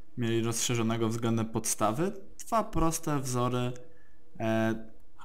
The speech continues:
pierwszy z nich jest taki. Chciałbym wiedzieć, ile jest logarytm przy podstawie a z x do jakiejś tam n tej potęgi. Ile by to było? To jest całkiem przydatne.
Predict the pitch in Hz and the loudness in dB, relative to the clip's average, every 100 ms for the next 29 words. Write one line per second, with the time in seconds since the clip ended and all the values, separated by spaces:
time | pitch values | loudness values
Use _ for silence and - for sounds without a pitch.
0 | - 135 123 123 113 110 110 - 92 - | -2 0 2 0 -2 -2 -2 -2 -2 -4
1 | - - - - - - 160 147 123 117 | -8 -8 -8 -8 -8 -2 0 2 0 2
2 | 135 127 123 - 123 120 120 113 110 120 | 2 2 0 0 0 0 0 -2 -2 2
3 | 113 107 104 104 - - 107 - 117 110 | 2 2 -2 -4 -4 -4 -6 -4 -2 0
4 | 104 - - 143 151 - - - - - | -2 -4 -2 0 0 -4 -8 -8 -8 -8
5 | - - - - 156 151 - 139 123 120 | -6 -2 -2 0 -2 0 0 0 0 0
6 | 123 113 - 107 110 - - - - - | 0 -4 -2 0 0 -4 -8 -8 -8 -6
7 | - 135 131 123 113 113 113 104 98 95 | 0 0 2 0 0 0 0 0 0 -2
8 | - - - - - 120 117 104 107 98 | -6 -8 -8 -6 -4 0 0 0 -2 -2
9 | 101 101 - - 151 - 139 127 113 110 | -2 -4 -6 -4 -4 -2 -4 -2 -4 -2
10 | 110 117 123 - 120 120 | -2 -2 -2 -2 -2 -2